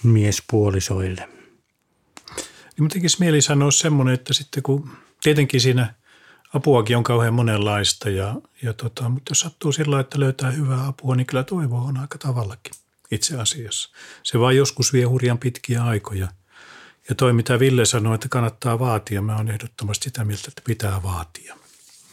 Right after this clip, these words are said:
Speaker 2: Se on ainut tapa, se on varmaan yksi syy sitä häpeä- ja stigma-asiasta, että sitä apua ei tuota niin kuin haeta ollenkaan sillä tavalla, kun sitä pitäisi,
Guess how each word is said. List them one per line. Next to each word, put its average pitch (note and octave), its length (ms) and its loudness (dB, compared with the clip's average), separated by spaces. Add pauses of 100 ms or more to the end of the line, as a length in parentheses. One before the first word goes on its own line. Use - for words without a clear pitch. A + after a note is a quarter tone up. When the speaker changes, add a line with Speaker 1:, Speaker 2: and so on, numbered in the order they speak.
(400)
Speaker 2:
Se A#2 120 0
on G#2+ 100 2
ainut A2+ 280 0
tapa, A2 300 -2 (560)
se - 140 -2
on G2+ 40 0
varmaan C3 320 4
yksi C3+ 160 2
syy A#2+ 140 2
sitä A#2 300 0
häpeä- A#2 480 0 (140)
ja B2 80 0
stigma-asiasta, A2 1600 0
että G#2+ 200 -2
sitä A2+ 360 0
apua A2 360 0
ei A2 120 0
tuota A2 360 -2
niin G#2+ 220 -2
kuin A#2 340 0
haeta C3+ 440 0
ollenkaan A2+ 600 0
sillä G#2+ 260 -2
tavalla, A2 360 -8
kun - 140 -12
sitä - 180 -6
pitäisi, - 680 -4